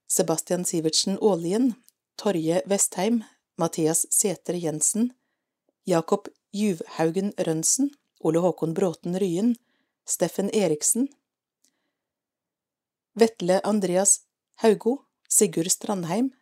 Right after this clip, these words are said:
William Holm Høva, Simen Østenfor, Even Sliper Spildrejordet, Adrian Klype Liodden,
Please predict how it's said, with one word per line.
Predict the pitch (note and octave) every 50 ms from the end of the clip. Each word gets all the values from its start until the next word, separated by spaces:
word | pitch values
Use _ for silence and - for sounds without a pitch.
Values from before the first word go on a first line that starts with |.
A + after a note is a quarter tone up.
| _ _ - E3+
William | D#3+ D#3 D#3 E3 E3 F#3
Holm | F#3 E3+ E3+ D#3 D#3+ F3+ - - -
Høva, | G3+ G#3 E3+ D#3+ G3 A#3 B3 _ _ _ _ _ _ _ _ - -
Simen | - A3 G3 E3+ D#3 D#3 E3+ F3+ - G3
Østenfor, | - - - - E3 - - G3+ A#3 - - _ _ _ _ _ _ -
Even | F#3+ E3+ D#3 D#3+ E3 E3+
Sliper | - - G3 F#3 - - - D#3+ - - -
Spildrejordet, | - - - G#3+ F#3+ E3 D#3 D#3 D#3 D#3+ D#3+ E3 G#3 A#3+ - _ _ _ _ _ _ _ -
Adrian | D3 D3 D3 - D#3 D#3 E3+ F3
Klype | - - G3+ F3+ - - E3+
Liodden, | E3+ D#3+ D#3 D3+ D3+ D3+ F3+ A3 B3